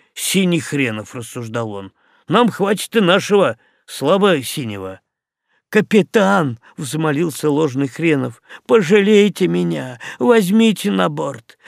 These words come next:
Хотите, я покраснею?» «А позеленеть можете?» «Могу что угодно краснеть, синеть, зеленеть, желтеть, белеть, сереть и чернеть».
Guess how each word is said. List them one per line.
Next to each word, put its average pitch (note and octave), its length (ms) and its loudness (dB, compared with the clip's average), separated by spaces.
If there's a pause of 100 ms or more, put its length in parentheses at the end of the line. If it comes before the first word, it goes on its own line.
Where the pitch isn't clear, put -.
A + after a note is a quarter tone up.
(120)
Хотите, G#3 560 2 (120)
я A3 180 4
покраснею?» D#3 920 0 (540)
«А C#3 140 -4
позеленеть E3 1120 -4 (300)
можете?» D3+ 680 0 (300)
«Могу G3 320 4
что A#3+ 240 4
угодно F#3+ 420 2
краснеть, D3+ 500 -4
синеть, F3 440 -4 (140)
зеленеть, F#3 540 2
желтеть, D3+ 540 0
белеть, D#3 380 -2
сереть G#3 480 0 (140)
и G#3 220 -2 (120)
чернеть». C#3 840 -2